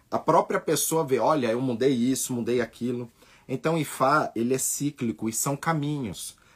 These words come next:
né? Então, no Candomblé, nós temos também os ciclos lá de sete anos. No Ifá, nós não temos esses ciclos em-,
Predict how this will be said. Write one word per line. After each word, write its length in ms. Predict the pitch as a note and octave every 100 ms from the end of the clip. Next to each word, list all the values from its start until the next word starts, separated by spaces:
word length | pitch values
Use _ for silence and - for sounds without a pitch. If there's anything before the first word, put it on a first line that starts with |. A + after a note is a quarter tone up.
| _
né? 160 | A#2 C#3
Então, 260 | C3 C#3+
no 100 | E3
Candomblé, 640 | E3 D3+ C3 A#2 G#2+ C3+
nós 240 | C3+ A#2+ -
temos 340 | B2 A#2 G#2+
também 460 | - G#2 G#2 B2 G#2+
os 100 | G2+
ciclos 460 | - A#2+ - G#2 G2
lá 180 | G#2+ G#2
de 80 |
sete 340 | - G#2 - A2+
anos. 240 | C3+ C#3+
No 160 | B2 C#3+
Ifá, 400 | C#3 - D3+ F3 - - -
nós 260 | A#2+ C3+ C3+
não 200 | D#3+ G3
temos 320 | D#3 C3+ A#2+
esses 260 | A#2+ - G#2+
ciclos 520 | - C3 B2+ G#2+ G2+
em-, 180 | A2